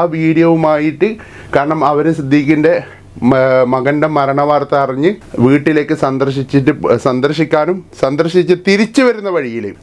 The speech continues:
അവരുടെ ഓരോ ശരീരഭാഗത്തിനെ ഫോക്കസ് ചെയ്തുകൊണ്ട് ക്യാമറമാൻമാർ എടുക്കുന്ന വീഡിയോ കാണാൻ വേണ്ടി സാധിച്ചതുകൊണ്ടാണ് ഞാനിപ്പം ഈ വീഡിയോ ആയിട്ട് വരാനുള്ള കാരണം. കാരണം കഴിഞ്ഞ കുറച്ച് ദിവസങ്ങൾക്ക് മുമ്പ്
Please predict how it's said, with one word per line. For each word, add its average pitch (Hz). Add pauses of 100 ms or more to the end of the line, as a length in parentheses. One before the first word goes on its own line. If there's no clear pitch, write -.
(120)
അവരുടെ 151 (500)
ഓരോ 165 (120)
ശരീരഭാഗത്തിനെ 160 (140)
ഫോക്കസ് 147
ചെയ്തുകൊണ്ട് 135 (300)
ക്യാമറമാൻമാർ 147 (220)
എടുക്കുന്ന 135 (220)
വീഡിയോ 131 (180)
കാണാൻ 127 (120)
വേണ്ടി 131
സാധിച്ചതുകൊണ്ടാണ് 120 (160)
ഞാനിപ്പം 120 (200)
ഈ - (140)
വീഡിയോ 110
ആയിട്ട് 113
വരാനുള്ള 107
കാരണം. 123 (200)
കാരണം 170 (320)
കഴിഞ്ഞ 170
കുറച്ച് 185
ദിവസങ്ങൾക്ക് 170
മുമ്പ് 131